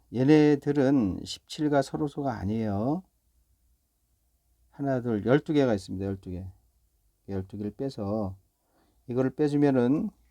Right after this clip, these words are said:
나머지는 다 서로 소가 되겠습니다. 자, 그리고 참고로요. 이 이백이십이까지니까 일부터 이백이십까지는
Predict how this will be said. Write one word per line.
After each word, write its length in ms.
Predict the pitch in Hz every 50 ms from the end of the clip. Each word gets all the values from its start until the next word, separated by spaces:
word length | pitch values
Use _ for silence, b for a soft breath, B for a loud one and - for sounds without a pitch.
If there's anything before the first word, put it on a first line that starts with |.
| - _ _ _ _ _ -
나머지는 800 | - - 110 117 123 123 123 123 120 127 127 120 139 156 156 139
다 400 | - 113 110 107 110 110 113 113
서로 280 | - - 160 160 156
소가 240 | 143 - 139 135 117
되겠습니다. 580 | 107 101 101 95 95 - 101 98 92 92 92 92 _ _ _ _ _ _ _ _ _ _ _ _ _ _ _ _
자, 140 | - - 120
그리고 240 | 113 - 135 135 139
참고로요. 840 | - - - 160 156 160 151 143 123 110 110 120 113 101 82 82 82 - - _ _ _ _ _ _ _ _ _ _ _ _ _ _ _ _ _ _ _ _ _ _ _ -
이 440 | - 131 131 131 131 131 127 127 - -
이백이십이까지니까 2500 | 139 151 151 165 156 135 139 127 - - 135 139 135 131 135 - _ _ _ _ _ _ _ _ _ _ _ _ _ _ _ _ _ _ _ _ _ - - 151 165 - - 143 135 120 - - 110 104 101
일부터 1160 | 107 123 135 156 160 160 160 156 147 156 151 143 _ _ _ - - 160 156 156 160 160 147 -
이백이십까지는 1700 | 120 120 127 139 143 135 143 143 135 117 113 117 117 - - 113 _ _ - - - 151 147 147 139 123 117 123 123 110 92 85 82